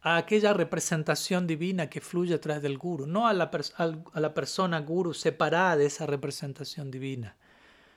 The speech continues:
Yo no me estoy rindiendo a la persona separada de la representación, me estoy re-, rindiendo a la representación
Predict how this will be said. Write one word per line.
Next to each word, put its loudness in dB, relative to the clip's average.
Yo -2
no 4
me 0
estoy 4
rindiendo 2
a 4
la 4
persona -2
separada 2
de 2
la 0
representación, -8
me -20
estoy -6
re-, 0
rindiendo -4
a 4
la 2
representación -6